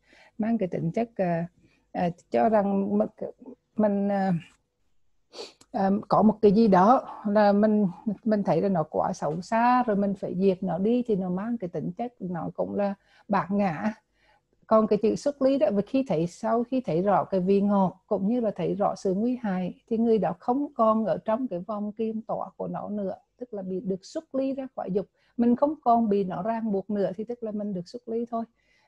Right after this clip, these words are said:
chứ không cần phải dùng cái từ diệt dục á. Thì,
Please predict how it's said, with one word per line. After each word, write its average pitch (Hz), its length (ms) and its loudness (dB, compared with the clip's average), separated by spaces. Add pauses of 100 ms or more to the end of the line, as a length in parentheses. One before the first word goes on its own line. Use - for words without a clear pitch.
chứ 226 120 -6
không 226 200 -6
cần 190 320 -4
phải 175 360 -12
dùng 202 200 -2
cái 175 160 -6
từ 202 260 -2
diệt 180 180 0
dục 185 260 0
á. 277 140 0 (100)
Thì, 202 320 2